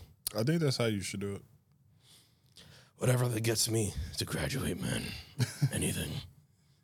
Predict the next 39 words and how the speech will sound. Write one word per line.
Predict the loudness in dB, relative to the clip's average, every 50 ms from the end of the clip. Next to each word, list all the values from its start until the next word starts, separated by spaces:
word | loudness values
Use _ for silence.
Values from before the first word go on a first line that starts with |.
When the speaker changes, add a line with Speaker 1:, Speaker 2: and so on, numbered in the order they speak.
| _ _ _ _ -2
Speaker 2:
Oh, | 0 2
I | 2 4
can't | 4 4 4 4
speak | 4 2 2 4
in | 4 4
this | 4 2
voice | 2 2 2 2 2 2
'cause | 0 -2 -2 -2
then | -2 0 0 -2 -4 -6 -4
I'm | 0 2 2
gonna | 2 2
be | 2 2 2
tempted | 2 2 2 2 2 0 -2
to | -2 -2
bring, | 0 0 0 0 0
whip | 0 0 0 2 2
out | 0 2 2
the | 0
mask. | 0 2 2 2 2 0 -2 -6 -6 -8 -14 -20 _ _ _ _ _ _ _ _ -20 -18
Speaker 1:
You | -18 -16 -16 -16 -10 -6
Speaker 2:
The, | -4
Speaker 1:
don't | -2 -2
Speaker 2:
the | 0
Speaker 1:
have, | 0 2 2 0 0 -4 -10 -8 -4
you | -4 -2
don't | -2 -2
have | -2 -4 -4 -4
the | -6
mask. | -6 -6 -6 -6 -6 -6 -8 -10 -12 -16 -16 -12
Speaker 2:
<sighs> | -8 -8 -8 -8 -8 -10 -14 -14 -16 -18 -20 -20 -20 -20 _ _ _ _ _ _ _ _ _ -2
Audience, | 0 0 2 2 0 0 0 0 0 -2 0
I | 0 0
have | 0 2 0 0 -2
this | -4 -2 0
sick | 2 2 2 2 0 -2 -4 -6 -6
mask. | -6 -4 -4 -4 -4 -4 -6 -8 -10
Like, | -14 -20 -20 _ _ _ _ _ _ _ _ _ _ _ _ _ _ -18 -16 -16 -16 -18 -20 -20 -20 _ _ _ _ _ _ _ _ _ _ _ _ _ _ _ _ _ _ _ _ _ _ -12 -10 -10 -8 -10 -12 -14 -20 -14 -8
<sighs> | -4 -4 -2 -2 -4 -6 -10 -12 -16 -18 -14
it's, | -10 -10 -10